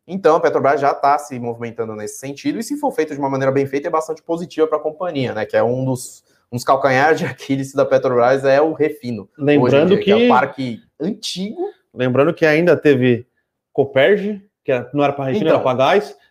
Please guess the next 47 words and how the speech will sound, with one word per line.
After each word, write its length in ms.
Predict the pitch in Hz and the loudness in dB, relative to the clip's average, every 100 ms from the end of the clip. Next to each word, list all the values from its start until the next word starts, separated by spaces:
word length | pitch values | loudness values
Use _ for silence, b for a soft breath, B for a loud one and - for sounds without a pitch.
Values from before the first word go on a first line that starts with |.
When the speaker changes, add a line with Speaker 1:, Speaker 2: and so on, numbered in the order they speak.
| _ | _
Speaker 2:
Teve 200 | 165 156 | 0 2
Abreu 260 | 151 143 180 | 4 6 6
Lima, 220 | 170 214 | 6 2
que 120 | 214 | 2
era 80 | 147 | 2
uma 180 | 143 143 | 2 0
refinaria, 580 | 139 143 131 123 165 208 | -2 0 -2 0 0 0
Speaker 1:
Que 100 | 127 | -2
é 60 | |
lá 140 | 110 113 | -2 0
Speaker 2:
que 60 | |
é 40 | 135 | -2
um, 80 | |
Speaker 1:
no, 60 | 135 | -2
Speaker 2:
que 240 | - - | -8 -6
é 40 | 139 | -2
lastimável, 460 | 143 180 - 131 | -2 -4 -4 0
Speaker 1:
lá 80 | 135 | 0
no 40 | 190 247 | 2 2
Pernambuco. 140 | 262 | 0
Speaker 2:
e 20 | - | 0
teve 280 | 156 170 | 0 2
a 60 | 208 | 0
fam-, 260 | 208 170 147 | 0 -4 -2
famigerada 500 | 160 165 160 143 165 | -2 0 2 2 0
Passadina, 540 | 175 208 165 135 117 | -4 -4 -6 -4 -6
né? 100 | 110 | -8
Speaker 1:
É, 60 | 120 | -10
Passadina. 640 | - 107 123 123 113 92 113 | -12 -10 -12 -12 -16 -16 -10
Speaker 2:
Então, 480 | 113 - 120 143 | -10 -4 2 4
Speaker 1:
Então, 400 | 165 117 120 117 _ | 4 2 0 -4 _
Speaker 2:
a 300 | 143 - - | -14 -14 -12
Speaker 1:
a 40 | - | 2
Petrobras 320 | 131 139 165 | 4 6 6
Speaker 2:
Petrobras 160 | 147 196 | 6 6
Speaker 1:
não 60 | |
Speaker 2:
tem 160 | 185 180 | 4 4
Speaker 1:
tem... 60 | 196 | 0
um 280 | 202 190 175 | -4 -4 -8
histórico 480 | - - 156 156 | -8 -2 -2 -2
tão 260 | 151 151 156 | -10 -8 -8
bom 300 | 135 117 139 | -8 -6 -6
assim 160 | 147 147 | 0 0
Speaker 2:
Sim. 60 | |
Speaker 1:
de 80 | 131 | 0
investimento 600 | 120 123 - 117 120 117 | -2 -6 -8 -12 -14 -14
em 220 | 123 139 | -16 -16